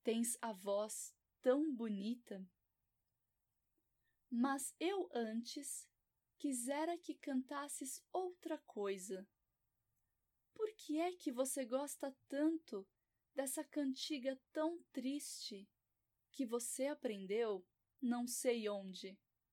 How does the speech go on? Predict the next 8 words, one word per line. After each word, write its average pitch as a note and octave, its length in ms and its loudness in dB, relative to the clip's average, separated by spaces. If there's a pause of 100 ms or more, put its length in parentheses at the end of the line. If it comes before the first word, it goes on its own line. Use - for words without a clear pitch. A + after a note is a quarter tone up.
(1300)
"Gosto E4 460 2
dela, A#3 480 -2 (840)
porque D4+ 320 -4
acho-a D4 440 0
bonita C4 720 0 (640)
e C4+ 100 -2
porque, C4+ 800 -6 (1080)
ah, B3+ 440 -2